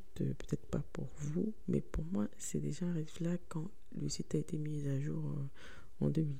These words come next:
quinze. La dernière publication date de deux mille quinze. C'est bizarre. C'est mon, c'est mon avis, hein. Peut-être je me trompe, mais c'est mon avis.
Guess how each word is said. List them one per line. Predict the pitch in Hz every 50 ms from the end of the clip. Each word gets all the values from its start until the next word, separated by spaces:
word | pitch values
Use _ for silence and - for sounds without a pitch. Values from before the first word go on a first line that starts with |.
| - -
quinze. | - 143 139 143 151 156 151 143 143
La | 131
dernière | 123 - 135 139 147 143
publication | - - - - - - - - 151
date | 151 147 143 139 - 143
de | 143
deux | 139 135 139
mille | 139 131 - -
quinze. | - 135 131 - -
C'est | - - - 139
bizarre. | 131 - - 147 147 143 131 131 127 - - - - - - - - - - - - - - - - - - - - - - - - - -
C'est | - - - - - 135 131 127
mon, | 127 131 127 127 123 123 123 120 117 123 127 127 123 123 127 - - - - - - - - - - - - - - - - - - - - - - - - - - -
c'est | - - 127
mon | 123 123 117 117
avis, | 113 113 127 127 123 120
hein. | 120 - -
Peut-être | - 139 - - 113 - -
je | - 123
me | 113 - - 120 - -
trompe, | - - - - - 151 151 151 160 165 - - - - - - - - - - - - - - - - - -
mais | 135 127 123 -
c'est | - - - - 123
mon | 120 120 120 120 120
avis. | 120 120 123 131 139 151 170 196